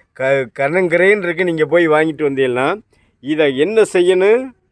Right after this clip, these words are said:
கொண்டு வந்து மேக்ஸிமம்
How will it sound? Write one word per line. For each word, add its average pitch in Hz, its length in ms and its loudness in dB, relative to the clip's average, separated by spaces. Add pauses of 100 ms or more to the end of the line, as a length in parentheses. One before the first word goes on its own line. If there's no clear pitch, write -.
(220)
கொண்டு 202 400 -6
வந்து 156 640 0 (560)
மேக்ஸிமம் 220 680 -2